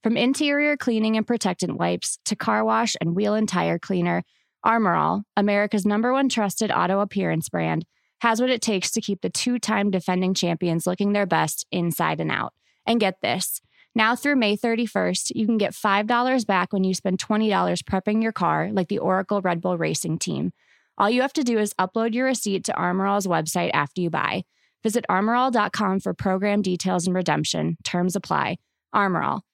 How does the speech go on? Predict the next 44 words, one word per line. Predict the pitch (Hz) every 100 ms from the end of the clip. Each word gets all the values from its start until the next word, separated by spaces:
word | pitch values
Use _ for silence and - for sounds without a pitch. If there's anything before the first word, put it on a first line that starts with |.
| _ -
chosen | 226 220 220 214
by | 214
champions. | - 156 143 143 147 196 - - _ _ _ _ _ _ _ _ _
This | 294 294
episode | 220 226 226 220
is | 196
brought | 180 180 -
to | 208
you | 196
by | 190
Mobil | 185 160 170 160
One. | 147 - 185 - _ _ _ 220
The |
Mobil | 226 247 339
One | 277 233
brand | 220 196 196
knows | 175 165 160 -
podcasts | - 202 196 220 220 208 208
are | 208
a |
great | 180 165
escape. | 170 - - 92 - - _ _ _
You | 214
can | 233 226
listen | 233 262
to | 254
people | 226 214
talking | 190 185 170 170
about | 160 156 -
living | 269 285 285 277 269
and | 175
maybe | 180 208
even | 233 233 240
driving, | 175 160 156 160 165 - _ _ -
but | 208
of | 190
course, | - 226 220
there's | - 185 185
no | 202 202
substitute | 190 175 - 175 - 180
for | -
the | 175
real | 165 151 147
thing. | - - 196